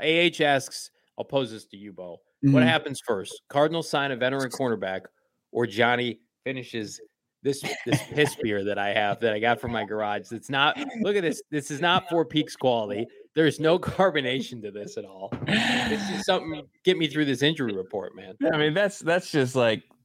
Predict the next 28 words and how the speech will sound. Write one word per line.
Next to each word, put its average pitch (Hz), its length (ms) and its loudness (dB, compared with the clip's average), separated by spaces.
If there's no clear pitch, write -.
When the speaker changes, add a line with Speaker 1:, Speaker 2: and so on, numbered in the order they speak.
Speaker 2:
that, 165 300 2
this 196 220 2
team 165 240 4
has 135 140 4
driven 151 380 2
you 151 160 4
to - 180 -2
drinking 127 480 2
at 107 240 2
whatever 156 560 2
hour 131 380 4
it 117 60 2
is. 110 220 4
It's 113 100 -4
not 165 160 2
even 131 180 2
five 127 300 2
Speaker 1:
Oh, 127 40 2
Speaker 2:
o'clock 120 360 2
here 113 260 4
in, 110 80 2
Speaker 1:
you 151 100 -4
Speaker 2:
in 127 100 2
Speaker 1:
know. 117 60 4
Speaker 2:
Arizona, 113 640 4
and 117 140 2
you're 127 120 4
drinking 120 540 2